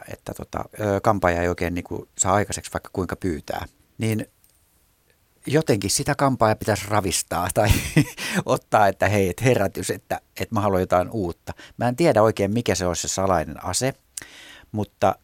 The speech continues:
koska, niin kuin mitä mä oon tässä jutellut ihmisten kanssa, ka-, asiakkaiden kanssa, jotka on tullut mulle käymään, niin sa-, oon tehnyt kaiken, niin kuin,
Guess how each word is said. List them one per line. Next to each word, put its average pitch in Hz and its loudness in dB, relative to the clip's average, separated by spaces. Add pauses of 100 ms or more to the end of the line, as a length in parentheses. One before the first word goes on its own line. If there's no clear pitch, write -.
(120)
koska, 92 -2 (100)
niin 98 -6
kuin 95 -6
mitä 98 -2
mä 92 -2
oon 92 -2
tässä - -6
jutellut 98 -2
ihmisten 95 -6
kanssa, 85 -2 (180)
ka-, - -4
asiakkaiden 87 -2
kanssa, 87 -4
jotka 87 -6
on 87 -6
tullut 95 -6
mulle 87 -4 (140)
käymään, 90 -2
niin 95 -10 (300)
sa-, 98 -2
oon 104 -6 (420)
tehnyt 123 -2
kaiken, 92 0 (380)
niin 92 -6
kuin, 87 -8